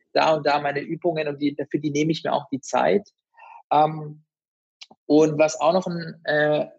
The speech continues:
ein Faktor ist, für mich ist schon auch einfach das wirklich das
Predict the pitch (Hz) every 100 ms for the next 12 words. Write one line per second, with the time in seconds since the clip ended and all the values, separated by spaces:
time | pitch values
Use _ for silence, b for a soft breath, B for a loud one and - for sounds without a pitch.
0 | _ _ _ _ _ _ _ _ _ _
1 | 147 139 156 165 156 156 - - 143 170
2 | 185 - 156 156 151 151 151 147 139 -
3 | 143 160 147 - - 143